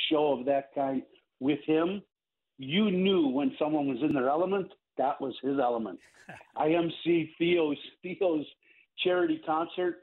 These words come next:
Speaker 1: at, uh, Metro across the street from the ballpark
Speaker 2: Yeah.
Speaker 1: one year, right before covid. And, you know, I'm like,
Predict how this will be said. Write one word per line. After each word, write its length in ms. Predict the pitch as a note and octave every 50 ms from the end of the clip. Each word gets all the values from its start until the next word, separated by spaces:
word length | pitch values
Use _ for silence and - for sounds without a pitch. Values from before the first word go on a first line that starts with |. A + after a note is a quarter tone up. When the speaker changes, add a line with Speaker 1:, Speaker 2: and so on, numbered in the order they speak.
| -
Speaker 1:
at, 280 | D3+ D3 C#3 C#3 C#3 C3+
uh, 260 | B2+ B2 A#2+ A#2 A2 - _ - E3
Metro 400 | D#3 E3 E3+ E3 - F3+ E3+ E3
across 320 | D#3+ - - C#3 D3 -
the 80 | - - -
street 200 | - D#3+ D#3 - -
from 100 | C#3+ C3
the 60 | A2+
ballpark 460 | G#2+ B2+ C3 C#3 C3+ - C#3+ C#3+ C#3+
Speaker 2:
Yeah. 120 | E3+ F#3
Speaker 1:
one 140 | - C#3+ C#3
year, 300 | C#3+ C#3 C#3+ D3 D3+ - _ _ _ _ _ _ -
right 180 | - D3+ D3+ D3+
before 300 | - - - D3+ D3+ - - -
covid. 380 | D#3 C#3+ C#3+ C#3 D3+ D#3 D#3 - _ _ _ _ _ _ _ _ _ _ _ _ _ _ _ _ _ _ _ _ _ _ _ _ _ _ -
And, 160 | E4+ F4 F#4
you 60 | F4+
know, 180 | E4 D4+ C#4+ D4 - - _ _ _ _ _ _ - -
I'm 160 | G#3 G#3+ G#3+
like, 280 | F#3+ E3+ D#3+ D#3 D#3